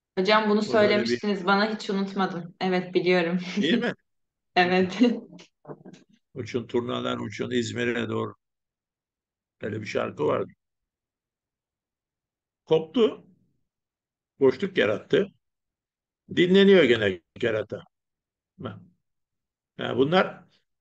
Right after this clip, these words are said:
Speaker 2: satı-, satıcının gelmesine işaret. Bunlar klasik dojiler. Çıkış sonrası oluşan dojiler. Kar satışı var. Yani kısa vadede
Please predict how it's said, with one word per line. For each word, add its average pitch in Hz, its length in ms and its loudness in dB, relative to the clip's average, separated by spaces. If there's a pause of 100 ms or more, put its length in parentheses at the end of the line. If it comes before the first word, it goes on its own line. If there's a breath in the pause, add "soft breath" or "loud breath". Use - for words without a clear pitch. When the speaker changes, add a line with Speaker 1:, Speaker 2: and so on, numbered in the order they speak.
Speaker 2:
satı-, 156 380 2
satıcının 160 580 2
gelmesine 117 680 2
işaret. 110 540 -2 (920)
Bunlar 170 340 0
klasik 180 460 2
dojiler. 139 580 2 (240)
Çıkış 175 340 -4
sonrası 123 460 -2
oluşan 147 460 -2
dojiler. 110 440 -2 (1160)
Kar 180 140 4
satışı 139 420 -2
var. 92 200 -14 (1300)
Yani 107 280 -8 (140)
kısa - 220 0
vadede 139 540 0